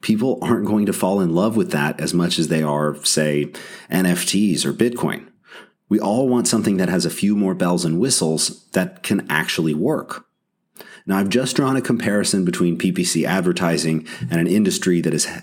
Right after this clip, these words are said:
gone through an extinction level event in the last year. And while there are plenty more comparisons that we can draw here,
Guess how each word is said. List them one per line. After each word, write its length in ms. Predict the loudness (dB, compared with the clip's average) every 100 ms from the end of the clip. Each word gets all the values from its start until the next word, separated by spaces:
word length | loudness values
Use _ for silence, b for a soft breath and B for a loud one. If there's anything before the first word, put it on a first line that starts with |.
| -6
gone 320 | 0 0 0
through 320 | 0 0 0
an 400 | -2 -4 -4 -8 B B -10
extinction 720 | -4 -4 0 0 2 2 2
level 300 | 2 0 -2
event 340 | 0 0 0
in 80 | 0
the 80 | 0
last 400 | 0 0 -2 -2
year. 220 | -2 -4 -8 B B B
And 320 | -2 0 2 2
while 160 | 2
there 160 | 2 0
are 60 |
plenty 400 | -2 0 2 2
more 260 | 2 2 0
comparisons 640 | 0 0 2 0 0 0
that 100 | 2
we 120 | 0
can 120 | 0 0
draw 220 | 0 -2
here, 360 | -2 -4 -4